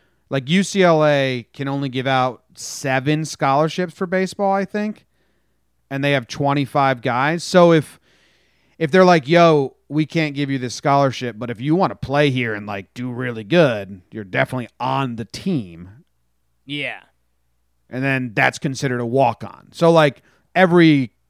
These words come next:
Speaker 1: college team has twenty-three walk-ons or something like that.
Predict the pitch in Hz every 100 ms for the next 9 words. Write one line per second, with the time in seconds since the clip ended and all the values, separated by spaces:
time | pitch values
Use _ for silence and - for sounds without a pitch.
0 | _ - 156 135 113 - 123 107 110 98
1 | - - 127 123 117 107 _ 117 110 117
2 | 110 - 107 107 113 127 123 123 - 117
3 | 123 123 127 123